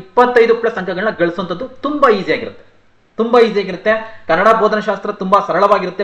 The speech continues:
ಪ್ರಶ್ನೆಗಳನ್ನ ನೋಡಿದ ತಕ್ಷಣ ಉತ್ತರವನ್ನ ನಾವು ಕೊಡ್ಬೋದು. ಒಂದಿಷ್ಟು ಕಂಟೆಂಟ್ ಬೇಸ್ಡ್ ಪ್ರಶ್ನೆಗಳಿರುತ್ತೆ,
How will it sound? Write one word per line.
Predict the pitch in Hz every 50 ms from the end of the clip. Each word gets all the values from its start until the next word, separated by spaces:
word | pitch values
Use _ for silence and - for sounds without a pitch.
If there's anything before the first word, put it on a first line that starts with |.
| 190
ಪ್ರಶ್ನೆಗಳನ್ನ | - 160 - - 196 185 190 190 175 165
ನೋಡಿದ | 190 196 190 -
ತಕ್ಷಣ | 180 - - 202 170 160
ಉತ್ತರವನ್ನ | - - 175 175 170 170
ನಾವು | 160 160 -
ಕೊಡ್ಬೋದು. | 160 156 156 156 151 196 214 - - - - _ _ -
ಒಂದಿಷ್ಟು | 165 202 214 208 - 226 -
ಕಂಟೆಂಟ್ | 170 170 180 - 233 226 220 185
ಬೇಸ್ಡ್ | 185 208 202 220 196 -
ಪ್ರಶ್ನೆಗಳಿರುತ್ತೆ, | 190 - - 196 185 185 180 170 - - 214